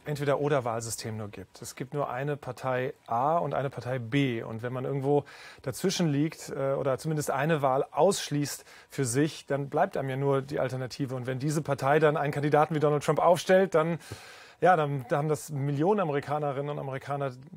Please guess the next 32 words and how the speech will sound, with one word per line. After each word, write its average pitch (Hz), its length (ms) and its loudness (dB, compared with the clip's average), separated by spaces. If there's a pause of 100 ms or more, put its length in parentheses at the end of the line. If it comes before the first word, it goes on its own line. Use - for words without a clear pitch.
so 139 140 -4
gemacht, 139 340 -4
dass 131 80 -6
sie 127 80 -8
sich, 123 240 -8
wie 139 80 -6
mein 139 140 -4
Schwiegervater, 147 440 -2
die 127 120 -8
Nase 139 280 -4
zuhalten 151 640 0 (560)
und 151 60 -6
dann 143 120 -2
trotzdem 165 300 0
dafür 123 360 -6
wählen, 110 300 -10
äh, 127 260 -8
weil 117 160 -8
nicht 151 260 -4
wählen 151 300 4
für 131 160 -6
viele 139 240 0
auch 139 100 -2
keine 135 240 -4
Alternative 120 560 -8
ist. 135 300 -8
Und 123 100 -8
es - 200 -12
gibt - 160 -8
nicht 143 120 -4
so 147 80 2
ein, 139 140 2